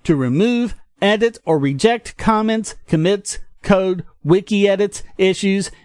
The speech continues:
and other contributions that are not aligned to this code of conduct." For context, earlier this year, a similar new code of conduct for FreeBSD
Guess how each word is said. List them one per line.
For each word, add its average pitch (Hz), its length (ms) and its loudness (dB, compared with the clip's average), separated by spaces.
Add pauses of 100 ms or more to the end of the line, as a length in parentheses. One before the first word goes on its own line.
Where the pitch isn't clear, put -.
and 143 180 0
other 180 200 2
contributions 202 880 -2 (180)
that 156 160 2
are 131 140 -2
not 170 320 0
aligned 175 540 0
to - 200 -2
this 147 240 0
code 147 260 2
of 135 120 -4
conduct." 127 720 -2 (1000)
For 254 120 4
context, 208 720 -2 (340)
earlier 359 420 2
this 262 300 -2
year, 226 240 2
a 147 100 0
similar 294 540 0
new 196 240 0
code 220 260 2
of 208 100 -4
conduct 202 440 0
for 156 120 0
FreeBSD 208 920 -2